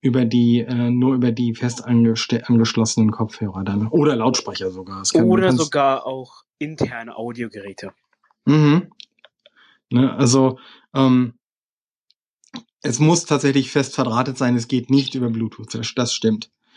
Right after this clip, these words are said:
Speaker 1: Und wenn man das Ganze wieder zurückhaben will, macht man wieder einfügen, Leertaste, V B und dann Pfeil rauf, dann schubst sich das beides wieder in die Mitte, so da, wo es normalerweise
Speaker 2: Äh, Marco?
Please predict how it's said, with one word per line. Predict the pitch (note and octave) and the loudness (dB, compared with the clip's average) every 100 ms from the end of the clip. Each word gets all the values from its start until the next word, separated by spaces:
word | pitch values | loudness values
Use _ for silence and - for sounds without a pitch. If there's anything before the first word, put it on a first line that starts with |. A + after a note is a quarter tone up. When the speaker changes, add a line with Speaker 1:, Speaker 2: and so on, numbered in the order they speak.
| - - | -20 0
Speaker 1:
Und | C3+ | 4
wenn | C#3 | 6
man | D3+ D3 | 6 4
das | C#3 | 0
Ganze | C#3+ C#3+ C#3 | -2 -2 0
wieder | C3+ C3 | 0 0
zurückhaben | - C3+ G#3 E3 D#3 E3 D#3 | -2 0 0 0 0 0 -2
will, | E3 E3 - - - - - - | -2 -4 -6 -10 -10 -10 -10 -2
macht | C#3+ - D3 | -2 0 0
man | C3 C3 C3 - - - - | 2 4 2 -2 -10 -12 -4
wieder | D3+ E3 D#3 D3 G2 F2 D3 _ _ _ | 0 2 2 0 -2 -10 -14 _ _ _
einfügen, | - C#3 C#3+ C#3 - D3 C#3 C3+ C3 B2 - _ _ _ - | -4 0 0 0 -4 0 2 4 2 -2 -8 _ _ _ -4
Leertaste, | C3 D#3+ D#3 D#3+ - E3+ E3 D#3 _ _ _ _ _ | 0 0 -2 -4 -4 -4 -4 -8 _ _ _ _ _
V | - C3 A#2+ A#2 A2+ _ _ | -6 -2 0 0 -2 _ _
B | A#2+ D3+ G3 G3+ | 0 4 4 2
und | F#3 C#3+ | -2 0
dann | C#3 C3+ | 2 0
Pfeil | - B2 | 0 -2
rauf, | A#2 A#2 D#3 D#3 | 0 2 0 0
dann | - C3 C3+ C3+ | -2 2 4 2
schubst | A#2 - B2 - | 0 -2 -2 -2
sich | C3 | -2
das | B2+ A#2 | -2 -6
beides | A#2+ B2 B2 A#2+ | -4 -2 -2 -2
wieder | A2+ A2+ | -2 -2
in | A#2 | 0
die | A2+ | 0
Mitte, | G#2 G#2+ G2 | -2 -8 -10
so | A2 G#2+ A2 | -12 -16 -20
da, | - A2 A2 | -10 -8 -6
wo | |
es | A2+ - | -6 -6
normalerweise | A2+ G#2+ A2 G2+ F#2+ | -8 -6 -6 -6 -2
Speaker 2:
Äh, | A2 | 0
Marco? | B2 B2 C#3+ D3 E3+ | 2 2 2 0 -2